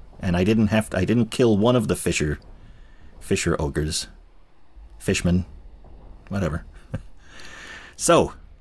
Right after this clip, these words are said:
uh, Wo-, Wooter, apologies for mangling your name, but thank you for the walkthrough, the, the, the pictures to help me with that last two secrets. And, uh, S-, Gift Mocker and Sock.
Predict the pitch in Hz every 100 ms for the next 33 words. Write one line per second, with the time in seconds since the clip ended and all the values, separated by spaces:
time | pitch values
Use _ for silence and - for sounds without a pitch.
0 | - - - - - 104 82 85 135 123
1 | - - - - - - 120 151 165 131
2 | - - - - - - - - 110 113
3 | 117 110 - 92 - 107 110 113 101 101
4 | 117 127 104 - 110 107 98 - 92 85
5 | 92 90 - 87 82 - 78 71 - 71
6 | - - - - - 123 - 92 - 85
7 | 101 - 85 73 78 - - - - -
8 | - - - - - - - - - -
9 | - - - 107 113 110 104 104 98 -
10 | - - - 104 120 - - 254 277 262
11 | - - -